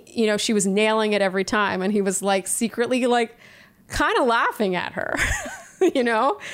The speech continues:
I just think this can be something that they share, something that they can laugh about, and to the point where in the future he can get her red roses as a joke.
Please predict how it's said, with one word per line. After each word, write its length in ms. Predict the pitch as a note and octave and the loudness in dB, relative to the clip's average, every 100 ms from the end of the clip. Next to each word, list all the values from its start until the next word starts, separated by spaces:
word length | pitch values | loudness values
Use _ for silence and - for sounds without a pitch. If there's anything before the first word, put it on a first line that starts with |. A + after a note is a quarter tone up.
| - - - | -12 -8 -4
I 120 | D#4+ | -2
just 120 | F#4+ | 0
think 140 | G#4 | 2
this 140 | F#4+ F#4+ | 0 2
can 160 | E4+ | 2
be 120 | D#4+ E4 | 2 2
something 380 | D4 D4 C#4+ | 0 0 2
that 120 | B3 A#3 | 2 2
they 120 | A#3 | 0
share, 800 | - - C4+ C4+ F#3 - - G#3+ | 0 0 0 2 0 -2 -6 -6
something 380 | - C4 C4 C4 | -2 -2 0 0
that 180 | A#3 A3+ | 0 0
they 200 | A3+ A#3+ | 0 0
can 240 | B3 A#3 | -2 0
laugh 400 | G3 F#3 F#3+ - | 0 0 -2 -4
about, 540 | G3+ F3+ F#3+ E3 - - - - | -4 0 0 -2 -6 -12 -20 -8
and 100 | - | -2
to 80 | D4+ | 0
the 80 | C4+ | 0
point 300 | - C4+ B3+ | 0 0 2
where 100 | B3 | 2
in 120 | A#3 | 2
the 40 | |
future 480 | A3+ C4 B3+ B3+ A3+ - | 0 0 0 2 0 -2
he 160 | - C4 | -2 0
can 140 | C4 | 2
get 160 | A#3 A3+ | 2 2
her 120 | A3+ | 2
red 180 | G#3 G#3 | 2 2
roses 360 | G3+ G#3 G3 - - | 2 2 -2 -6 -4
as 140 | F#3+ | 0
a 60 | F#3 | 0
joke. 680 | D#3 F#3+ E3+ - - - | 2 0 0 -4 -12 -20